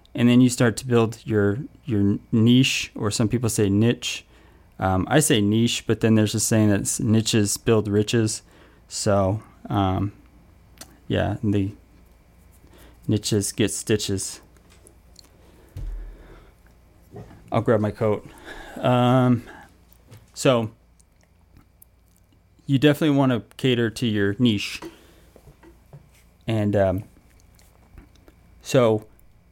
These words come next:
that's not to say, well, if you don't think that it's funny, <laughs> then buzz off. Um, but that is just generally how it's, it's gonna shake out.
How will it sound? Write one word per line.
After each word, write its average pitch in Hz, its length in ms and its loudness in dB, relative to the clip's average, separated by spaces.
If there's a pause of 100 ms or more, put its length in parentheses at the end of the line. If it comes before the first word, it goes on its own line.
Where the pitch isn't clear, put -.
(280)
that's 117 260 0
not 139 240 4
to 139 100 2
say, 123 280 2
well, 120 200 2
if 120 100 -4
you 139 60 4
don't 135 200 4
think - 380 -2
that 120 240 0
it's 123 140 -6
funny, 113 520 0 (320)
<laughs> - 540 0
then 135 160 -4 (380)
buzz 139 280 2
off. 131 380 -2 (560)
Um, 117 500 0 (120)
but 139 420 4 (520)
that 117 300 2
is 117 160 -2
just 117 200 -6
generally 120 420 0
how 113 200 4
it's, - 200 -2 (100)
it's 110 280 -2
gonna 117 200 2
shake 107 360 0
out. 98 340 2